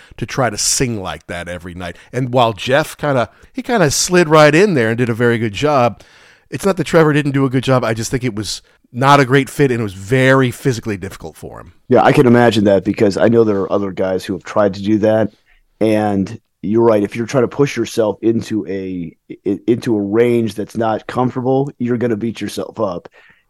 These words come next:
Speaker 2: And I'm sure there was all kinds of backlash at that time too, because, you know, it's not the same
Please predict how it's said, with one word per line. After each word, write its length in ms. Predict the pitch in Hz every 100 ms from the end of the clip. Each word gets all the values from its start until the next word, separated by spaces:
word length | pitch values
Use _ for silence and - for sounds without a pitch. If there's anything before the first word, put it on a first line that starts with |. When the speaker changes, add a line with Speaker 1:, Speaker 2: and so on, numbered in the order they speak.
| -
Speaker 2:
And 220 | 139 135
I'm 120 | 123
sure 200 | 113 127
there 100 | 113
was 160 | 110 110
all 160 | 110
kinds 320 | 107 107 101 95
of 300 | 87 - -
backlash 500 | 117 110 - 107 95
at 100 | 95
that 220 | 101 90
time 420 | - 127 110 98 92
too, 240 | - 107
because, 640 | 90 90 110 98 82 - _
you 140 | 107 85
know, 240 | 73 - _ _
it's 180 | 120 -
not 180 | 127 123
the 80 | 110
same 540 | - 104 101 92 107